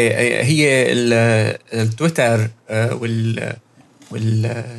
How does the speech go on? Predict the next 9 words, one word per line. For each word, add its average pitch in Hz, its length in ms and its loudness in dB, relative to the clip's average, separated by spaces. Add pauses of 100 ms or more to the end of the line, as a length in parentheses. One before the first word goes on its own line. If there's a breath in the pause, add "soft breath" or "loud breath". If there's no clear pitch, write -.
هدول 135 300 -2
ال-، - 380 -2
نحن 123 160 -10
عنا 151 220 0
كمان 135 400 0
بالعربي 113 580 0
في 120 320 0
الثريدز، 110 1000 0
هيك 117 360 -4